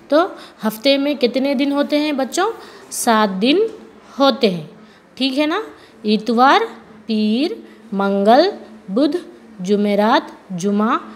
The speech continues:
हफ्ता। तो चलिए हम एक बार, है ना, इसको, है ना, spelling करेंगे,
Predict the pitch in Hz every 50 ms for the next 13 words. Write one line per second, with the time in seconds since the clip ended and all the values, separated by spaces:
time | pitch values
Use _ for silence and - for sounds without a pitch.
0 | - - - - - - 277 262 - - - 160 147 - - - - - - -
1 | - 254 220 - 269 262 269 285 294 285 262 277 269 247 - - - - 240 269
2 | 247 240 220 226 262 262 247 247 254 254 247 240 233 226 - - 262 254 247 240
3 | 247 277 320 330 - - - - - - - - 240 220 - - 269 254 262 262
4 | 247 226 233 226 208 202 190 190 226 294